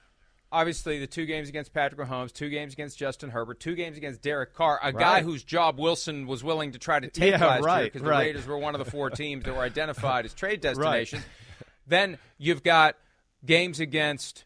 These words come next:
Speaker 1: the Titans on the road. That's a compelling game now, Broncos at Titans. You got a game at Baltimore against Lamar Jackson next year. And, and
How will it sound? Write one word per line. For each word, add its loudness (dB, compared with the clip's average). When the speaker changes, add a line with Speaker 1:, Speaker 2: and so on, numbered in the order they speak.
Speaker 1:
the -6
Titans -4
on -2
the -4
road. 0
That's -2
a -6
compelling -6
game -6
now, -2
Broncos -4
at -14
Titans. -6
You -4
got 0
a -8
game -6
at -2
Baltimore -2
against -8
Lamar -4
Jackson -4
next -6
year. -4
And, 0
and -2